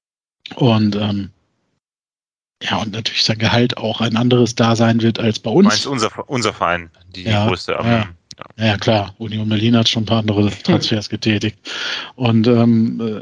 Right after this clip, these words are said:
Speaker 1: äh, und dann stehen die auf Platz vier momentan, ne, in der Bundesliga, sind noch im D-F-B-Pokal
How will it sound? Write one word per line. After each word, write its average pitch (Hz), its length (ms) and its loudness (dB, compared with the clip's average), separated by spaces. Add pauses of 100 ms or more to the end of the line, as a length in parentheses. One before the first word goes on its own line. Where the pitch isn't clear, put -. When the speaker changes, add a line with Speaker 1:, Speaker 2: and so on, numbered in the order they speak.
Speaker 1:
äh, - 300 -6
und 190 520 4 (880)
dann 147 480 0
stehen 143 300 2
die 151 100 2
auf 131 140 -2
Platz - 240 -4
vier 151 180 2
momentan, 160 680 0 (420)
ne, 131 220 -4 (280)
in 135 100 -4
der 123 100 2
Bundesliga, 143 720 2 (840)
sind 139 160 2
noch 131 120 4
im 127 100 2
D-F-B-Pokal 123 1000 2